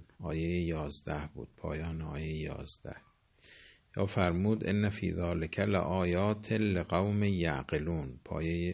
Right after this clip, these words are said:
پایان، پایان، بخش پایانی آیهٔ دوازده. یا فرمود که ان فی ذلک لآیة لقوم یذکرون،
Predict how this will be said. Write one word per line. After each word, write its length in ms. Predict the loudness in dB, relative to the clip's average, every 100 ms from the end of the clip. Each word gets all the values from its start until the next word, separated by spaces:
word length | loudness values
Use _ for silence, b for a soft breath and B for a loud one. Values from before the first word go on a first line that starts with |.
| -2
پایان، 440 | -2 0 -2 -4 -6
پایان، 500 | -6 -4 -2 -2 -4
بخش 340 | -6 -6 -6 -6
پایانی 760 | -4 -2 -2 0 0 2 0 -4 B B B B B B B B _
آیهٔ 200 | -4 -2
دوازده. 720 | 0 -2 0 -2 -4 -6 -8 -8 -6
یا 140 | -2 0
فرمود 580 | 4 4 4 0 -2 0
که 360 | 2 4 0 -6 B B B B B B _ _ _ _ _ -4
ان 300 | 2 4 4
فی 200 | 4 2
ذلک 420 | 4 4 2 2 4
لآیة 680 | 6 6 6 8 6 6 4
لقوم 560 | 6 6 4 4 6
یذکرون، 1400 | 6 6 6 4 2 2 0 0 -2 0 2 2 2